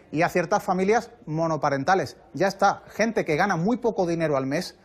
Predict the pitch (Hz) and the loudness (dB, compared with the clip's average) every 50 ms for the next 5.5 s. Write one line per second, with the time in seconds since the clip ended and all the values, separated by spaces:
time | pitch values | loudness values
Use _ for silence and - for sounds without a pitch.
0 | - _ - - 151 147 170 185 208 175 - - - 139 - - 175 185 196 165 | -20 _ -4 -2 0 0 2 2 2 2 0 -2 -4 -4 -2 2 2 2 2 0
1 | - - - - 131 135 151 170 175 175 190 196 180 196 190 170 - - 147 139 | -4 -12 -12 -8 -4 -4 -2 0 0 0 2 4 4 4 2 0 -4 -4 -4 -4
2 | 139 143 156 147 - 185 - 170 156 151 151 156 156 208 214 214 - - - - | -2 -4 -4 -4 -4 -4 -4 -4 -4 -4 -4 -2 -2 -2 -2 -2 -4 -18 -20 -20
3 | - - - - - 147 127 147 160 185 190 - 202 190 214 233 - - - - | -20 -20 -12 -6 -4 -2 0 0 0 0 0 0 0 0 0 -2 -2 -8 -18 -20
4 | - - - 180 165 151 147 151 139 - 143 - 175 180 190 190 165 147 160 165 | -14 -8 -4 -4 -2 -2 -2 -4 -4 -4 -2 0 0 0 0 0 0 0 -2 -2
5 | 160 - - 139 - - 202 202 165 | -2 -4 -6 -6 0 2 2 2 2